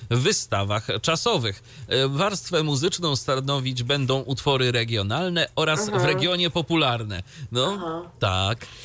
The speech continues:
Speaker 1: E,
Speaker 2: No.
Speaker 1: emisja prowadzona będzie do trzydziestego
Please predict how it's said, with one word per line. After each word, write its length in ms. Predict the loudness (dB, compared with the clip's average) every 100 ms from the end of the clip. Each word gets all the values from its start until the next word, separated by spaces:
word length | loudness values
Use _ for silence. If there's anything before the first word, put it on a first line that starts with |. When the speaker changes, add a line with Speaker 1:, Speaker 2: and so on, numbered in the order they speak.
| -10 0
Speaker 1:
E, 180 | 2 2
Speaker 2:
No. 120 | 0
Speaker 1:
emisja 520 | -2 0 0 2 2 2
prowadzona 600 | 0 2 2 0 0 0
będzie 360 | 0 0 0
do 300 | 0 0 0
trzydziestego 1120 | 0 0 0 0 -2 -2 -2 -2 0 2 2